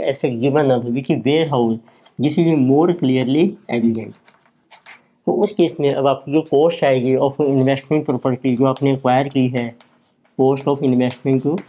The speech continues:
property which is building C D, so that will be equal to our fair value of asset given up। इतनी जो आपकी पुरानी एसेट है उसकी फेयर वैल्यू कितनी है और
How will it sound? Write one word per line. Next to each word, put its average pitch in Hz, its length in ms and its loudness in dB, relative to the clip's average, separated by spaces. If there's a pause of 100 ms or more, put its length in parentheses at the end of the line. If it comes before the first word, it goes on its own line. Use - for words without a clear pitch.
property 127 480 0 (840)
which 139 220 -2
is 156 160 -2
building 147 400 2
C 143 160 2
D, 123 160 2 (1160)
so 120 180 0
that 143 160 -4
will 175 160 0
be 165 80 2
equal 135 280 -2 (120)
to 156 80 4 (300)
our 131 320 0 (120)
fair 170 240 2
value 120 380 0 (920)
of 135 260 0 (200)
asset 180 360 0 (220)
given 127 300 2
up। - 280 -14 (1120)
इतनी 147 340 0
जो 143 80 2
आपकी 139 240 0 (100)
पुरानी 131 360 2
एसेट 131 280 -2
है 135 180 0 (800)
उसकी 160 300 0
फेयर 147 200 2
वैल्यू 135 240 0
कितनी 120 420 0
है 110 80 -2
और 131 180 -6